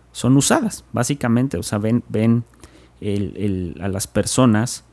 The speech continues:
eh, o le dedican tiempo a otros, a pensar en otros, de forma totalmente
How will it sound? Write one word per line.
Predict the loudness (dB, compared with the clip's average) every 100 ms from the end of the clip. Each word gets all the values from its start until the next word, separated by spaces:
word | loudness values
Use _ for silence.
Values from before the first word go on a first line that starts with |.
| _ _ _ _
eh, | -6 -4 -2 -2 -4 -6 -8 -10 -16 _ _ _ -2
o | 2
le | 4
dedican | 4 2 4 2
tiempo | 4 4 4 0
a | 2
otros, | 2 4 0 0 -4 -12 -10 -4
a | -2
pensar | 0 0 2 4
en | 4
otros, | 4 2 -2 -2
de | -4
forma | 0 0 2 0
totalmente | -2 -4 -2 0 2 2 2 0 0